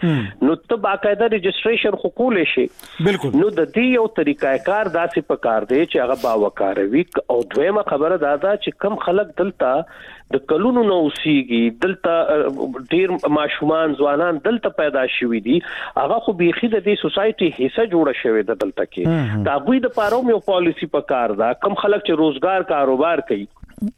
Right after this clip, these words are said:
Speaker 1: ټیک ده.
Speaker 2: هغوی د پاره هم لاره په کار ده. ته دنیا ته وایې چې ما سره انویسټمنټ وکړه، نورې دنیا ته دې دا پالیسي کولاوه ده، که څوک انویسټمنټ کوي، چینیانو له نیشنالټي ورکې، بل له ورکې، خو کم افغانان چې دلته دلچسپي لري او انویسټمنټ کوي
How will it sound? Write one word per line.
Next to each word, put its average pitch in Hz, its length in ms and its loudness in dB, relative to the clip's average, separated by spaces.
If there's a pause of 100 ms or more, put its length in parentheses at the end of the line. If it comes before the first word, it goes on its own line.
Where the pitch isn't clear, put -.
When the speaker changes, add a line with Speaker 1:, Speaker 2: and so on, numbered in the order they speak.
(300)
Speaker 1:
ټیک 127 180 0
ده. 90 120 -2 (380)
Speaker 2:
هغوی 135 320 2
د 214 80 0
پاره 202 280 0
هم 240 120 2
لاره 185 220 2
په 151 140 -2
کار 135 300 0
ده. 127 260 0 (300)
ته 226 80 0
دنیا 202 420 2
ته 220 160 -2
وایې 190 160 2
چې 190 120 -2
ما 180 260 2
سره 160 200 0
انویسټمنټ 151 640 0
وکړه، 139 240 0
نورې 202 360 2
دنیا 175 300 2
ته 185 140 0
دې 156 140 0
دا 170 140 0
پالیسي 151 440 0
کولاوه 160 440 2
ده، 139 100 0
که 139 120 -2
څوک 151 280 -2
انویسټمنټ 139 520 0
کوي، 147 200 0
چینیانو 170 460 2
له 151 120 2
نیشنالټي 143 640 0
ورکې، 131 440 0
بل 190 120 0
له 156 200 2
ورکې، 143 380 0 (360)
خو 170 120 0
کم 226 260 -2
افغانان 180 460 0
چې 202 140 -2
دلته 196 260 0
دلچسپي 160 540 0
لري 170 380 2
او 147 200 2
انویسټمنټ 156 720 -2
کوي 135 280 2